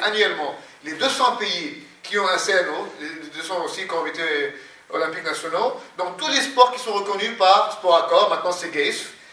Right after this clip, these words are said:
et d'autres non encore reconnus, mais qui jouissent d'une forte popularité médiatique, comme le rugby à treize. Je vais donner un petit exemple ici.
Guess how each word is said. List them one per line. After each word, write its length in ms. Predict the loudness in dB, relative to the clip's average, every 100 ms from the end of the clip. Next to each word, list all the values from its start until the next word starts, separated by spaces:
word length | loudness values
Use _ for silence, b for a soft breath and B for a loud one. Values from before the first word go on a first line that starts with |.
| B -4
et 120 | 0
d'autres 340 | 2 2 0
non 80 | 2
encore 360 | 2 4 6 6
reconnus, 480 | 4 0 -4 -6 -8 -14 B B B
mais 440 | 0 0 -2 -8 -8
qui 140 | -6
jouissent 200 | -2 -2
d'une 100 | -4
forte 260 | -4 -2 -2
popularité 460 | -2 -2 2 0
médiatique, 420 | 0 -2 -4 -6 -4
comme 180 | -4
le 60 | -2
rugby 220 | -4 0
à 80 | 0
treize. 240 | -2 -10 -10
Je 60 |
vais 60 | -4
donner 100 | -2
un 80 | -2
petit 200 | -6 -12
exemple 300 | -10 -10
ici. 120 | -12